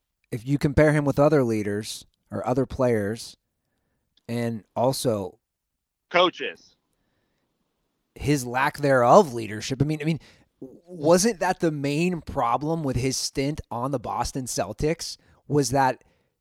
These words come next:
Speaker 1: there was a complete void of leadership with Kyrie and with his teammates, and we've seen how much they flourished without him while he was on the team and injured,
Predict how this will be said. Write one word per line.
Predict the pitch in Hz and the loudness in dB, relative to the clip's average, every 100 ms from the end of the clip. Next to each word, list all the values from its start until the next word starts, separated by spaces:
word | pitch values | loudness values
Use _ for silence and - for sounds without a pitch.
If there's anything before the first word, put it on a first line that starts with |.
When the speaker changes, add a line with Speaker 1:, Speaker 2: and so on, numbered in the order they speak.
| - | -2
Speaker 1:
there | 139 | 0
was | 139 131 - - | 2 0 -4 -4
a | 135 127 | -4 -4
complete | 139 127 180 190 | -6 -4 -4 -4
void | 127 110 143 185 190 151 - - | -8 0 6 8 8 6 0 0
of | 131 151 151 | 4 4 4
leadership | 131 143 156 170 - 135 135 - _ _ _ | 0 0 2 2 0 -2 -2 -4 _ _ _
with | - 143 180 - | 2 4 4 4
Kyrie | 143 123 147 165 | 2 4 6 4
and | 156 | 4
with | 147 | 2
his | 165 - | 0 -2
teammates, | - 220 190 147 151 - - _ | -2 -2 0 -2 -4 -12 -20 _
and | 143 151 | -2 2
we've | 165 156 | 0 0
seen | - 190 185 | -2 -2 0
how | 170 180 | 2 0
much | 190 - | -2 0
they | 180 | 0
flourished | 160 - 185 196 190 - - | 0 2 4 4 2 -2 0
without | 170 - 147 175 220 | -2 -2 0 2 2
him | 180 160 143 | 0 -2 2
while | 143 151 | 2 2
he | 156 | 0
was | 143 | -2
on | 160 208 | -2 -2
the | 208 | -4
team | 180 160 | -6 -4
and | 156 | -4
injured, | 208 170 156 | -2 0 0